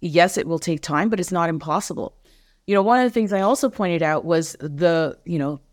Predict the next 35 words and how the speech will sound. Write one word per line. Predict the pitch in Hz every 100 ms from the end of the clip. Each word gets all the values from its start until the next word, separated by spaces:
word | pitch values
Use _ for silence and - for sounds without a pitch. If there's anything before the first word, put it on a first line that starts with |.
| _ _ _ _ -
every | 190 190 202
minute | 196 202
and | 185
a | 165
half, | 170 294 220 - _ _ _ _ _ 143
someone | 131 220 208 208 180
new | 202 254
is | 190
arriving | 180 165 165 277 233
here | 185 190 190
in | 196
Canada. | 202 254 403 214 - _ _ _ _ _ -
And, | 208 202 208 202 -
and | 208 202
so, | 226 220 220 208 - _ -
th-, | 180 -
you | 196 196
know, | 185
it | - 190
happens | - 214 226 214 196 -
so, | - - 233 247 262
so | - 196 156
quickly. | - 139 - 147 151 262 _ _ _ _ -
And | 196 196 196 190 -
the, | 185 196 196 185
the | 185
solutions, | 175 190 180 254 294 214 175 170 160
like | 180 214 156 147
building | 202 202 185 175
more | 175 156
housing, | 143 220 269 180 156 165 - _ _
doesn't | - 208 185
happen | 170 175 - 143
as | 135
quickly. | - 127 - - -